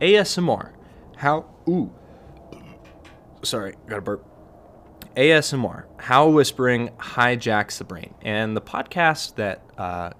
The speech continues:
did it was called Science Versus.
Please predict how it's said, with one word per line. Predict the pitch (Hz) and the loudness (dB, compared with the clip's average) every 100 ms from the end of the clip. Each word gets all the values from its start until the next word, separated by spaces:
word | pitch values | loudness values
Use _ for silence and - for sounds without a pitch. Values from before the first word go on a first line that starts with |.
| _ | _
did | 226 | -4
it | 185 - _ - - - _ _ _ _ _ | -4 -6 _ -20 -20 -20 _ _ _ _ _
was | 123 - | -8 -4
called | 117 107 101 - - | 0 2 2 -2 -8
Science | - 156 170 185 - - - | -6 -2 -2 -2 -6 -14 -14
Versus. | 110 98 107 110 - - - | -14 -2 -2 -2 -8 -12 -14